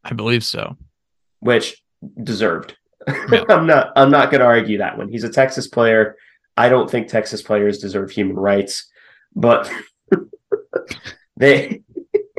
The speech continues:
Speaker 2: <laughs> someone's gonna take that out of context and say I'm being serious. But <laughs> I, Ben Sinnott at fullback, considering how little he actually played actual <laughs> fullback,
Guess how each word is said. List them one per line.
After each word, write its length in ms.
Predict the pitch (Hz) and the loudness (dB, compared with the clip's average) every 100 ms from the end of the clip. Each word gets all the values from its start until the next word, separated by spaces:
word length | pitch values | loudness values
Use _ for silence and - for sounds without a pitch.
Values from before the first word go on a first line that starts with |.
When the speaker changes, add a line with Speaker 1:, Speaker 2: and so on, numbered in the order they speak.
| - _ _ | -14 _ _
Speaker 2:
<laughs> 920 | _ _ - _ _ _ _ _ _ | _ _ -20 _ _ _ _ _ _
someone's 280 | 139 123 107 | 2 2 2
gonna 160 | 104 | 0
take 240 | - - - | -2 -4 -2
that 160 | 101 | -4
out 160 | 101 117 | -4 -6
of 60 | |
context 720 | - 113 104 - 117 - - 123 | -2 0 0 0 0 0 -4 -12
and 120 | 98 | -10
say 200 | - 104 | -6 -4
I'm 100 | 101 | -2
being 200 | 101 98 | -4 -6
serious. 500 | - 110 98 95 - _ - _ - | -8 -6 -6 -8 -16 _ -20 _ -12
But 500 | 104 123 127 120 - 135 104 - - _ _ _ _ | 0 6 6 4 0 -4 -4 -12 -20 _ _ _ _
<laughs> 760 | _ _ _ _ _ _ _ 117 | _ _ _ _ _ _ _ -2
I, 420 | 135 135 135 - _ _ _ _ _ _ _ _ _ - | 4 4 2 -6 _ _ _ _ _ _ _ _ _ -20
Ben 400 | 202 123 160 247 | -16 -4 -2 -2
Sinnott 320 | - 180 160 | -2 -2 0
at 100 | 123 | -2
fullback, 680 | - 123 131 110 101 98 - _ _ _ _ _ _ | -2 -2 0 0 -4 -8 -14 _ _ _ _ _ _
considering 480 | 123 - 160 165 131 | -14 -6 -2 0 0
how 180 | 123 | 0
little 340 | 120 110 123 113 | 0 0 -2 -2
he 140 | 113 | -2
actually 440 | 113 113 - 101 98 | -2 -4 -6 -8 -6
played 500 | 110 110 101 95 _ _ | -2 0 0 -4 _ _
actual 540 | 110 113 - 113 - 147 | -4 -4 -6 -6 -6 -8
<laughs> 20 | |
fullback, 800 | - 139 120 131 101 95 98 | -4 -2 2 0 0 -2 -4